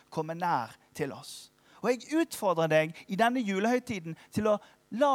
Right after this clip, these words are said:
den poletten muligens dette litt lengre ned i din egen tanke. Det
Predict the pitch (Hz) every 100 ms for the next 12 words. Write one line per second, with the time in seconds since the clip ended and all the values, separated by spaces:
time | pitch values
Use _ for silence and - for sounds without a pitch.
0 | 208 208 240 202 - 202 247 - - 175
1 | 180 214 214 185 170 - 185 208 254 240
2 | 262 - 196 185 165 185 165 131 127 135
3 | - 175 190 180 151 165 196 165 131 156
4 | - 117 110 _ _ _ 165 285